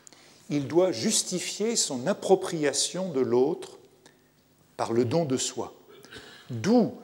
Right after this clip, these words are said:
tout ce discours d'élaboration justificatrice du Temps retrouvé. Ainsi, nous y lisons, les êtres les plus bêtes, par leurs gestes, leurs propos, leurs sentiments involontairement exprimés,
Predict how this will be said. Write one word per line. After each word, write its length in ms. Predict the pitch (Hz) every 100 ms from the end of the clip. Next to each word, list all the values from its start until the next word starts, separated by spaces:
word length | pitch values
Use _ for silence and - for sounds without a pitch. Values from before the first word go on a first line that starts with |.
| - - _ _ _ _ _
tout 140 | 180
ce 160 | 202 165
discours 640 | 123 123 - 143 147 - - - - -
d'élaboration 960 | 117 127 143 147 123 123 123 - 143 120
justificatrice 1200 | 113 - 117 123 - 101 - 110 101 - - 87 104
du 120 | 117
Temps 180 | 113 107
retrouvé. 600 | 107 - - - - - _ _ _ _ _ _ _ _ - - - -
Ainsi, 500 | - 262 - 185 156 - - _ _ _ _ _ -
nous 260 | 123 113 98
y 40 |
lisons, 480 | 107 117 123 180 202 - _ _ _ _ _ _ - - _ _ -
les 300 | 127 113 120
êtres 260 | - -
les 140 | 139 147
plus 220 | - 151
bêtes, 680 | 110 127 - - - - - _ _ _ _ _ -
par 140 | 117
leurs 180 | 113 117
gestes, 340 | 113 208 -
leurs 180 | 135 117
propos, 440 | - 135 - 208 214
leurs 180 | 131
sentiments 720 | - 190 180 180 165 147 - -
involontairement 1040 | 214 214 202 202 196 185 180 160 156 156 -
exprimés, 840 | 147 - - 123 113 123 165 185